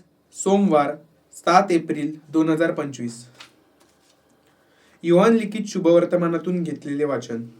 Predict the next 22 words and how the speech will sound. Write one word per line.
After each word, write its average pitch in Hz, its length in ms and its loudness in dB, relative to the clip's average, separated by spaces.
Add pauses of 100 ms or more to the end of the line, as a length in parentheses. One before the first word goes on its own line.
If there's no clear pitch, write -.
(1000)
येशू 180 440 2 (260)
जैतुनाच्या 202 560 2
डोंगरावर 160 460 2
गेला. 135 320 -4 (560)
नंतर 175 360 2
पहाटेस 165 720 0
तो 190 60 -4
पुन्हा 175 380 -2
मंदिरात 156 540 0
आला. 120 220 -4 (580)
तेव्हा 196 200 4
सर्व 220 380 4
लोक 185 340 0
त्याच्याकडे 180 520 2
आले 139 300 -2 (400)
आणि 170 260 0
तो 196 80 2
बसून 185 480 0
त्यांना 175 380 -4
शिकवू 156 360 -4
लागला. 120 340 0 (880)
त्यावेळी 202 580 6